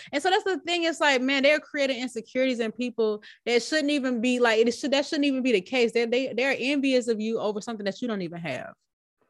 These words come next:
That's why I just, oh my God. And I, I,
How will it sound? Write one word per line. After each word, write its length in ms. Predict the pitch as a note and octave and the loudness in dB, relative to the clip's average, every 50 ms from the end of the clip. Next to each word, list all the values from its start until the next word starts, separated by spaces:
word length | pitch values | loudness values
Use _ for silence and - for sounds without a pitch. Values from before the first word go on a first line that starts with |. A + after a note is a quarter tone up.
| _ _ - - - - - - | _ _ -20 -20 -20 -10 -2 0
That's 180 | - D5 - | 0 0 2
why 160 | - G#4+ E4+ D4 | 4 6 6 8
I 120 | D#4 F#4 D#4 | 6 6 4
just, 220 | E4+ D#4+ C4 A#3+ G3 | 2 -2 -2 -2 0
oh 300 | B3+ D4 D#4 D#4+ D4+ C4 | 2 4 6 6 6 6
my 200 | A#3 A3 G#3 G3+ | 4 2 0 -2
God. 320 | F#3 G3 G#3 G#3 G3 D#3 | -2 -2 0 0 0 0
And 100 | - C4 E4+ | 0 2 2
I, 180 | G#4 G#4+ - - - - | 2 2 0 -2 -6 -4
I, 280 | - D#4+ G4 A4 A4 | -2 0 0 0 -2